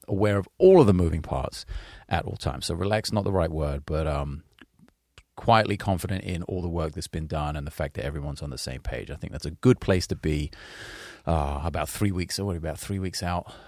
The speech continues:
Le-, yeah, yeah, exactly three weeks until we leave, actually. I think that's, oh, no, even less, two and a half weeks. Holy cow. Okay, not gonna think about that. That'll give me some anxiety. Um, and I've got to continue working on Steve Smith's music and get ready for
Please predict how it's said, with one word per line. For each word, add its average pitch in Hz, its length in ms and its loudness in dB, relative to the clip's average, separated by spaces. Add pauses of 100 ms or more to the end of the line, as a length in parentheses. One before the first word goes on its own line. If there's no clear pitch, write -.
(160)
Le-, - 200 -6
yeah, 110 180 0
yeah, 135 280 4
exactly 208 360 0
three 196 160 0
weeks 135 220 2
until 98 180 0
we 90 100 2
leave, 82 280 -2
actually. - 440 -10
I - 60 -14
think 87 220 -8
that's, - 360 -8
oh, 113 220 -6
no, 107 180 2
even 131 220 4
less, 143 300 2
two 131 120 -2
and 120 60 2
a 107 60 0
half 120 180 2
weeks. 73 160 -6
Holy 98 240 2
cow. 80 320 0
Okay, 87 220 2 (180)
not 120 220 8
gonna 107 120 4
think 87 200 0
about 87 200 2
that. 87 200 0 (140)
That'll 82 180 -4
give 73 120 -10
me 71 80 -6
some 73 160 -8
anxiety. 69 520 -8 (340)
Um, 71 440 -6
and 78 100 -4
I've 76 180 -8
got - 220 0
to 78 300 -2 (180)
continue 117 500 6
working 90 320 2
on 80 120 -2
Steve 87 220 -4
Smith's - 320 -6
music 73 440 -6
and 76 180 -8
get - 160 -8
ready 73 300 -6
for 67 360 -8